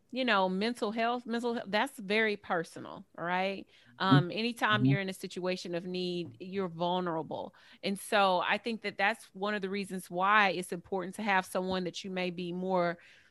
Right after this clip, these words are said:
Speaker 1: familiar with and who can understand your lived experiences, because that's something that you guys can kind of meet halfway on. So
Speaker 2: Mm-hmm.
Speaker 1: tell me about a time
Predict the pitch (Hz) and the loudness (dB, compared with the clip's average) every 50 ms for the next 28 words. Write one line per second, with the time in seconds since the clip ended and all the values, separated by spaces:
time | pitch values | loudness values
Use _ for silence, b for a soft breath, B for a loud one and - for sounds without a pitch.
0 | _ _ _ _ _ - 214 202 202 202 208 220 220 247 285 330 277 240 208 190 | _ _ _ _ _ -4 -2 0 0 0 2 6 8 8 8 8 6 6 4 4
1 | 175 170 170 170 170 185 180 165 160 160 180 196 - _ _ - - - - 185 | 4 4 2 0 2 4 6 6 6 6 4 2 -2 _ _ -20 -16 -4 0 0
2 | 196 202 240 254 220 214 - - 202 202 185 190 180 - - 208 202 196 190 190 | 2 2 2 0 0 -2 -2 0 -2 -2 -2 -4 -6 -8 -6 -4 -4 -4 -4 -4
3 | 185 185 185 185 185 185 185 180 165 156 160 - - - - - 262 294 320 320 | -4 -2 -2 -2 -2 -2 -2 -2 -4 -6 -8 -10 -10 -14 -8 -4 0 2 2 2
4 | 285 233 196 185 180 185 185 - - 175 180 185 - - 190 - - 214 190 185 | 2 2 0 0 -2 -4 -4 -4 -4 -4 -4 -6 -6 -10 -10 -2 0 0 0 0
5 | - - 196 202 - - - - - - _ _ _ _ - - 208 208 208 196 | 0 -2 -2 -2 -2 -6 -12 -20 -20 -20 _ _ _ _ -2 0 0 0 0 -2
6 | - 196 185 185 190 170 175 202 202 190 190 185 180 180 - - 180 175 175 - | -4 -6 -4 -4 -4 -6 -6 -6 -4 0 2 2 2 2 -2 -4 -8 -8 -2 -2
7 | 190 185 175 170 175 175 185 202 196 196 220 226 185 180 180 185 - 180 175 151 | 0 0 0 -2 -2 -2 -2 -2 -4 -4 -4 -4 -2 -2 -2 -2 -2 -4 -6 -4
8 | 147 160 185 185 180 170 156 147 - - b b b b 123 b - - 269 262 | -2 -2 -2 0 0 -2 -4 -4 -8 -12 b b b b -18 b -2 6 10 10
9 | 247 240 226 226 220 208 196 190 - - - 254 247 277 359 440 381 349 330 302 | 12 12 10 8 6 6 2 0 -6 -2 2 4 6 6 6 4 2 0 2 2
10 | 262 240 202 220 214 214 214 202 202 196 - - - 202 196 196 190 190 185 185 | 2 2 2 4 4 4 4 4 2 -2 -4 0 2 4 4 6 6 4 4 2
11 | 180 180 185 | 0 -2 -4